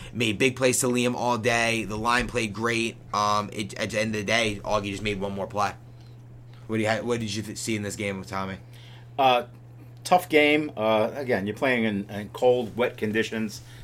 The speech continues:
Speaker 2: Tough to throw the ball, tough to catch a ball. I see a lot of guys, you know, discard their gloves, uh, because they felt a lot of, uh, the ball keeps coming off their hands. Uh, but they kept it competitive. Uh, Augie with his legs, Rob with his legs. Augie with his arm, Rob with his arm.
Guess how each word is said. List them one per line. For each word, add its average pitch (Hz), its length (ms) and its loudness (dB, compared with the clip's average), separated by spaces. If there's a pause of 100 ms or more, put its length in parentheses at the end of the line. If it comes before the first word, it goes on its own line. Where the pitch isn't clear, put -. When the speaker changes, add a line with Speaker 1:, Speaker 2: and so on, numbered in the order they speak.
(120)
Speaker 2:
Tough - 160 2
to 113 80 -10
throw 113 200 4
the 110 40 4
ball, 110 220 4
tough 110 160 -4
to - 80 -16
catch 110 260 0
a 104 40 -2
ball. 104 380 2 (460)
I 92 60 -12
see - 160 -2
a 101 80 2
lot 101 160 2
of 101 80 0
guys, 101 340 2
you 101 60 -6
know, 98 120 -4
discard 95 380 -4
their 98 120 -2
gloves, 98 640 -4 (580)
uh, 90 100 -8
because 90 300 -4
they 98 100 -4
felt 98 200 -6
a - 20 -4
lot 98 160 2
of, 95 280 0
uh, 95 140 -6
the 85 160 -14
ball 92 160 -4
keeps 95 240 -8
coming 95 300 -4
off 95 140 -2
their 95 120 -2
hands. 98 420 -2 (640)
Uh, 98 220 0
but 107 320 -2
they 107 80 -4
kept 139 240 -6
it - 60 -8
competitive. 113 480 -4 (180)
Uh, 85 220 -8
Augie 95 320 -6
with 98 80 0
his 95 120 -4
legs, 101 440 0
Rob 107 260 2
with 98 60 -4
his 87 120 -6
legs. 85 460 -8
Augie 85 220 -10
with 92 100 -8
his 92 80 -6
arm, 117 400 0
Rob 131 180 0
with 101 120 -6
his - 20 -4
arm. 82 240 -8